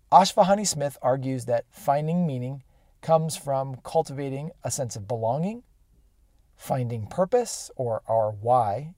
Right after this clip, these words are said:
in life, experiencing transcendence, or connecting with something bigger than ourselves, and what she calls storytelling, specifically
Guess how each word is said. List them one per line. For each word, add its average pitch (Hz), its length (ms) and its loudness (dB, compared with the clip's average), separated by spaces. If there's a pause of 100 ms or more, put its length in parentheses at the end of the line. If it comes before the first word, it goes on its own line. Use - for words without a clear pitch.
in 120 120 -10
life, 113 400 -8 (840)
experiencing 160 760 0
transcendence, 143 1120 -2 (180)
or 127 140 2
connecting 131 500 -8
with 120 140 -8
something 110 540 -10
bigger 143 260 -2
than 117 120 -6
ourselves, 107 540 -8 (680)
and 196 120 4
what 208 120 -2
she 254 200 -2
calls 220 500 4
storytelling, 131 1000 0 (340)
specifically 151 800 -2